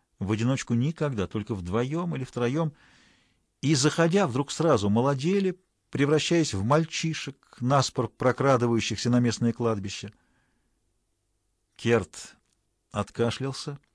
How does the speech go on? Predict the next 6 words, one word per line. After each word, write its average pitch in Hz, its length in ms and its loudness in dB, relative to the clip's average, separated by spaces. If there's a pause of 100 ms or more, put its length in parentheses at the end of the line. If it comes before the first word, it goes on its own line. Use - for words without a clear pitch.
(1080)
От 101 160 -4
этого 117 300 2
нарушившего 117 640 0
мертвую 113 420 0
тишину 117 380 -2
звука 107 480 -2